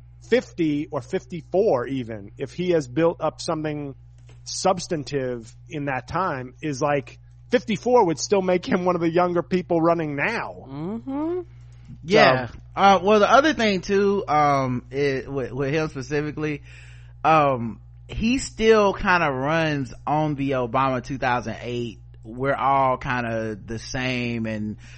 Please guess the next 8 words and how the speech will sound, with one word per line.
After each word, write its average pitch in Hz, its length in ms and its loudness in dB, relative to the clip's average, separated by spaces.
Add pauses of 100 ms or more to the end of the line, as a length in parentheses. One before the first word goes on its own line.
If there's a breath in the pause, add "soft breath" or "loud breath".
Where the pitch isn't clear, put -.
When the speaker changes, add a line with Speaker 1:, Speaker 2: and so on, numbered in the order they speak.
(220 loud breath)
Speaker 3:
and 147 120 6
I 180 140 6
think, 180 520 -2
um, 139 320 0
unfortunately 151 880 2
for 123 220 -6
him, 131 760 0 (100)
um, 113 640 -4